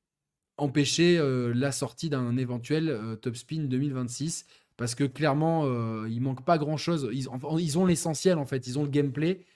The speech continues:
C'est vraiment le plus compliqué, le plus dur. Ils ont fait le plus dur. Donc maintenant, laissons-leur le temps de faire tout le reste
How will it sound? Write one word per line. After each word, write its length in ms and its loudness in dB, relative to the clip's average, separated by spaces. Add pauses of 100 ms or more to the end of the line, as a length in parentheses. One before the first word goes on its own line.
(220)
C'est 160 -2
vraiment 220 4
le 100 2
plus 140 -4
compliqué, 480 2
le 80 2
plus 140 -6
dur. 200 4
Ils 140 0
ont 60 -2
fait 120 2
le 80 6
plus 200 0
dur. 280 4 (320)
Donc 140 -2
maintenant, 400 2
laissons-leur 520 2
le 140 2
temps 180 0
de 100 0
faire 280 -2
tout 120 -6
le 60 -2
reste 360 -2